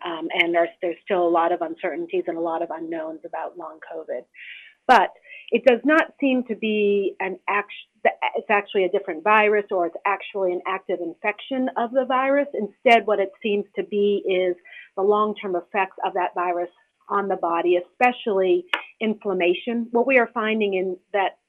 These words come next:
the initial infection that can cause a lot of the lung and breathing problems is that kind of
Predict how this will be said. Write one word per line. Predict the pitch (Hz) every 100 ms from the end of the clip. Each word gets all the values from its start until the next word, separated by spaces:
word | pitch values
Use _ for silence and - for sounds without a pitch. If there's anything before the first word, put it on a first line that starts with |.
| 196
the | 185
initial | 180 254 294 240 208
infection | 190 196 180 - 185
that | 160
can | 180 165
cause | 208 190
a | 165
lot | 180 190
of | 185
the | 175
lung | 175 208 202 202
and | 175 170
breathing | 214 233 269
problems | - 277 277 285 285
is | 202 190
that | 180 -
kind |
of | 180